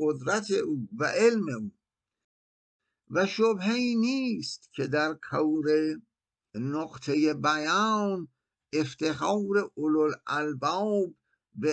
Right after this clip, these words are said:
علم توحید و دقایق معرفت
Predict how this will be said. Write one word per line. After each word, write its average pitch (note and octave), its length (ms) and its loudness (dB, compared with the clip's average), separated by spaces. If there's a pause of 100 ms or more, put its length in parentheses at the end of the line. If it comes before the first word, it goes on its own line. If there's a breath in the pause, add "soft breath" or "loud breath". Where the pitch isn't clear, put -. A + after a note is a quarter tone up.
علم G#3 400 4
توحید D#3 1040 -2
و D3 140 0
دقایق D3+ 840 -2
معرفت D3+ 1080 0